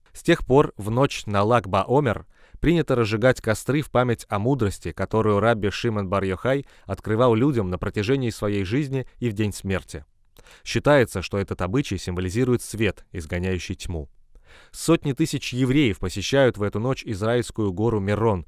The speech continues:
где похоронен рабби Шимон бар Йохай, великий Рашби. В этот день на Мерон привозят детей, которым исполнилось три года, возраст, когда еврейским мальчикам впервые стригут волосы, оставляя пряди волос на висках, пейсы.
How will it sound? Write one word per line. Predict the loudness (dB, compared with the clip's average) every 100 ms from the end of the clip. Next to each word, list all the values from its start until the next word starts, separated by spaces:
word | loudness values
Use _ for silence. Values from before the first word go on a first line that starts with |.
| -14 -16 -8
где | -6
похоронен | -4 0 4 4 4 0
рабби | 4 2 2
Шимон | -2 0 0 0 0
бар | 0
Йохай, | 0 -2 -2 -2 -4 -16 _
великий | -4 -2 -2 -2 -2
Рашби. | 0 -2 -2 -10 -12 _ _ _ _
В | 2
этот | 4 4
день | 4 4
на | 4
Мерон | 2 4 4 2
привозят | 0 2 2 2 0
детей, | -2 -2 -2 -2 -6 _ _
которым | -6 0 2 2 0
исполнилось | -2 0 2 2 0
три | 0 -2
года, | 2 0 0 -6 -14 _
возраст, | 0 2 4 0 -4
когда | -4 -2
еврейским | 0 0 0 -2 -4
мальчикам | -2 -2 -4 -8
впервые | -6 -4 0 0
стригут | 0 -2 -2 -2
волосы, | 0 0 0 -10 -16 _ _
оставляя | -12 -4 -2 2 2
пряди | 2 0 0
волос | 0 0 0 -2
на | -4
висках, | -4 -4 -6 -6 -6
пейсы. | -2 -2 -2 -12